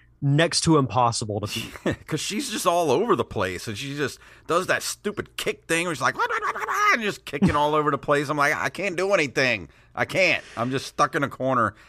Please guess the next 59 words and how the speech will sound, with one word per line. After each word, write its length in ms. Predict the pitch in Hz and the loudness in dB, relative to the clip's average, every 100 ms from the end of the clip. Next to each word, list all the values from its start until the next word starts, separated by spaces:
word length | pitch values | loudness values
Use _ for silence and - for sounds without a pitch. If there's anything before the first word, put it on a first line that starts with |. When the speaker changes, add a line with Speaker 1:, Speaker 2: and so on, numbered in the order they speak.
| - | -2
Speaker 2:
Every 160 | 117 131 | 0 2
time 200 | 151 139 | 2 4
I 40 | |
try 180 | 131 143 | 4 2
to 80 | 120 | 2
jump 300 | 101 127 120 | 0 0 2
over 440 | 110 123 117 98 95 | 4 4 4 4 4
her, 80 | |
she 160 | 92 98 | 0 -6
jumps 340 | 87 117 101 113 | -2 -2 0 0
up 160 | 110 | 0
and 80 | 107 | -2
just 180 | 92 104 | -6 -4
knocks 360 | 98 98 - | 0 0 0
me 120 | 107 101 | -6 -2
out 160 | 101 | -2
of 60 | 90 | -2
the 100 | 87 | -2
air. 400 | 92 82 71 69 - - - | -2 -2 -4 -8 -16 -20 -8
Like, 160 | 95 92 | -2 0
I 120 | 104 | 2
don't 120 | 120 | 2
know 80 | 127 | 4
what 160 | 120 - | 2 2
to 60 | |
do 240 | 87 98 80 | -2 -2 -2
here." 280 | 78 58 - - _ - _ _ _ _ - | -6 -10 -14 -20 _ -20 _ _ _ _ 0
Speaker 1:
Isn't 200 | 180 240 | 4 6
that 160 | 208 | 6
demoralizing 760 | 160 143 139 139 135 139 127 139 | 6 6 6 8 6 6 4 4
when 120 | 131 | 6
that 160 | 131 120 | 6 4
happens? 440 | 123 117 - 123 | 4 4 2 2
Like, 140 | 127 127 | 4 2
the 60 | |
Speaker 2:
Yeah. 60 | 123 | 4
Speaker 1:
first 220 | 127 123 | 4 4
time 160 | 139 131 | 2 2
you 120 | 120 | 2
fight 200 | 135 123 | 2 2
a 40 | |
character 300 | 120 127 120 | 2 2 2
like 200 | 117 123 | 2 2
that 160 | 127 123 | 2 0
and 120 | 127 | 0
you 80 | 120 | -2
just, 380 | 110 120 - - _ - _ | 0 0 0 -4 _ -20 _
you're 140 | 131 123 | 0 2
dead. 320 | 123 110 117 - - 107 | 2 0 -2 -14 -14 -6
Speaker 2:
And 160 | 127 139 | -2 0
then 260 | 220 185 | 0 0
I, 360 | 123 127 123 120 | -2 0 2 2
I 20 | |
went, 260 | 120 143 147 | 2 0 0
I 200 | - 123 123 _ | 0 -2 -2 _
mostly 580 | - 160 247 269 277 269 | -8 2 2 2 0 -2
just 260 | 165 165 - | -2 -6 -4
played 280 | 151 156 151 | -2 0 0
it 200 | - | -2